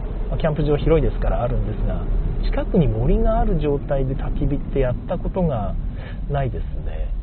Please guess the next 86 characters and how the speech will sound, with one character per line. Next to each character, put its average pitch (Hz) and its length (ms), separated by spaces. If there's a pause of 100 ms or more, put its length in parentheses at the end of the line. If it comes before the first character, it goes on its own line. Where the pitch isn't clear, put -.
え 87 280
ー、 - 40
近 143 180
く 190 100
っ - 20
て - 80
言 117 80
っ - 40
て 117 80
も、 82 420
ま 139 100
あ、 - 40
十 147 120
メ 180 120
ー - 40
ト 196 100
ル 202 80
ぐ 220 60
ら 190 120
い 95 120 (280)
離 131 240
れ 139 100
た 107 120
場 98 120
所 101 140
に 90 160
森 92 340 (180)
が 104 120
あ - 20
っ 123 40
た - 120
り 143 100
も - 180
す 107 60
る 101 80
ん 98 60
で 95 80 (100)
す - 60
が、 - 180 (520)
ま - 80
あ、 - 60
そ 156 80
っ - 20 (220)
か 226 140
ら 220 100
火 - 180
の 240 100
粉 - 140
が 180 140
飛 165 220
ん 160 160
で、 156 380
え 139 640
ー、 151 120
ま 151 100
あ、 139 40 (100)
木 170 100
が 127 400 (840)
火 156 120
事 156 80
に 143 80
な 120 140
る 131 60
っ 131 40
て - 180
い - 20
う 110 40
の 98 60
は 107 60
ち - 80
ょ - 20
っ 240 40
と - 120
考 135 220
え、 123 60
今 294 200
回 175 180
の 117 180 (140)
火 135 140
事 135 80
っ - 20
て 120 120
い - 20
う 101 40
の 92 120
は 92 240